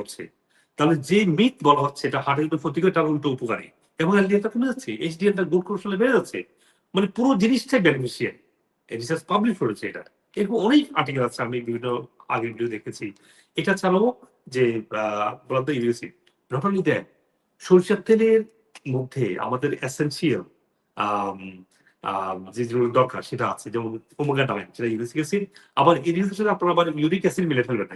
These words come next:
ইউরিক অ্যাসিড তো একটা আলাদা একটা জিনিস, সেটাও একটা অ্যান্টি-, অ্যান্টিঅক্সিডেন্ট, সেটা আবার বেশি বেড়ে গেলে শরীরের জন্য ক্ষতিকর। ওটা আবার ইউরিক অ্যাসিড বাড়ানো যাবে না, যাতে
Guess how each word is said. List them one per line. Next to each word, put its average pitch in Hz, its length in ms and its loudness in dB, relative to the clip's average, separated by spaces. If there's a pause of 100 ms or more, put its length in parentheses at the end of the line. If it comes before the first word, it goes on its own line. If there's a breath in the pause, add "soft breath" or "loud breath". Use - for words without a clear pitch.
ইউরিক 175 180 2
অ্যাসিড 190 160 -2
তো 196 100 -2
একটা 190 140 2 (440 soft breath)
আলাদা 156 180 2
একটা 170 160 0
জিনিস, 160 160 0 (120)
সেটাও 202 220 6
একটা 247 120 4
অ্যান্টি-, 170 300 4
অ্যান্টিঅক্সিডেন্ট, 160 540 0 (360 soft breath)
সেটা 160 160 0
আবার 170 200 6
বেশি 139 200 -2
বেড়ে 139 140 2
গেলে 147 160 -2
শরীরের 127 240 -4
জন্য 131 200 -6
ক্ষতিকর। 196 340 0 (440)
ওটা 147 180 0
আবার 135 200 0
ইউরিক 127 140 -6
অ্যাসিড 131 200 -10
বাড়ানো 113 260 -6
যাবে 104 160 -6
না, 101 100 -8
যাতে 104 140 -10